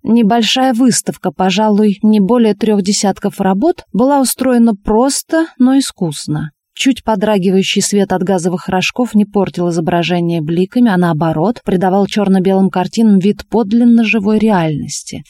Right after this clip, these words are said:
По обе стороны на стенах висели прелестные пейзажи и этюды, запечатлевшие неброскую, но чарующую красоту Дроздовского парка,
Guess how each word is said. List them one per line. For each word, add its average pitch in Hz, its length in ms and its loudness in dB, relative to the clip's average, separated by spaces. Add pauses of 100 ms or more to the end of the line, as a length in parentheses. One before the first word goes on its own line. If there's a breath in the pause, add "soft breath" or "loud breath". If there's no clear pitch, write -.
(360 soft breath)
По 196 80 -2
обе 214 280 2
стороны 208 500 2
на 190 200 2
стенах 269 500 0
висели 208 400 0
прелестные 202 720 0
пейзажи 226 640 -2 (180 soft breath)
и 294 220 2
этюды, 165 580 0 (140)
запечатлевшие 226 960 0
неброскую, 233 640 0
но 208 120 4
чарующую 226 580 0
красоту 214 440 -2
Дроздовского 190 720 -2
парка, 254 500 0